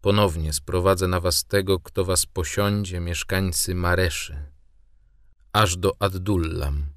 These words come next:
pójdzie chwała Izraela. Ostrzyż się, ogól swoją głowę z żalu po ukochanych twoich synach.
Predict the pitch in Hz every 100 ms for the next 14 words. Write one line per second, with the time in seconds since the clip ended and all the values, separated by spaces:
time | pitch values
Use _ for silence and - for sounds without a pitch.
0 | _ - 98 90 85 80 - 90 82 71
1 | 73 76 80 71 67 73 73 - _ _
2 | _ _ _ _ 107 107 - - - 73
3 | - - 71 69 _ _ _ _ _ _
4 | - 117 117 107 - 107 98 95 92 104
5 | 101 98 90 87 101 104 95 - 95 90
6 | - 92 98 98 90 - 92 90 - -
7 | 98 69 71 - _